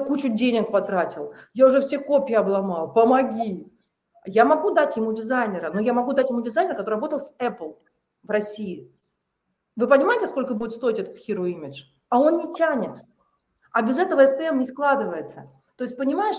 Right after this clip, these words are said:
Леш, С Т М это микро, микропазл, там нет крупных блоков, там все микро. Что у тебя микро,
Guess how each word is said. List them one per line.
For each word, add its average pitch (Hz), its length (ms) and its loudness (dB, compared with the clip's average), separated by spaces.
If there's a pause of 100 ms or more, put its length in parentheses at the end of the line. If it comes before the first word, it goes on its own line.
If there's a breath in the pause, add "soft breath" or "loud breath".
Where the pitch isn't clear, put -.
Леш, 247 340 -2
С 226 180 -2
Т 294 120 -4
М 403 260 -4 (240)
это 254 220 2
микро, 254 840 2
микропазл, 226 960 0
там 214 140 0
нет 285 180 -4
крупных 233 380 -6
блоков, 226 400 -2
там 220 120 0
все 302 180 -4
микро. 262 600 -4 (200 soft breath)
Что - 140 -8
у 247 40 -4
тебя - 140 6
микро, 277 540 2